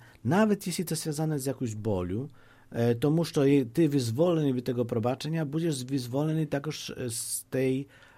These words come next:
e, e, będziesz wyzwolony także, e,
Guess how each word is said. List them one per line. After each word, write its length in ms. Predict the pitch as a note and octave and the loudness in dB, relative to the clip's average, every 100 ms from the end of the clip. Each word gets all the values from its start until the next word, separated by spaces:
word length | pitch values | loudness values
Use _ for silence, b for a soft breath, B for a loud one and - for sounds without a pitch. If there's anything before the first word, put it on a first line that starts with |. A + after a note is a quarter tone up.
| b | b
e, 40 | |
e, 960 | A2+ A#2 A#2 A2+ A2 G#2 G2+ G#2 G#2 G#2+ A2 b b b - | -2 0 2 2 2 -2 -4 -4 -2 -4 -6 b b b -4
będziesz 360 | B2+ C#3+ C#3+ | 0 2 0
wyzwolony 640 | C3 A#2+ B2+ D3 C#3+ C#3 C#3 | -2 -2 0 2 2 2 2
także, 640 | C3+ B2+ C#3 C3+ - - | 0 -2 -2 -4 -8 -6
e, 240 | A2+ A#2 | -2 -2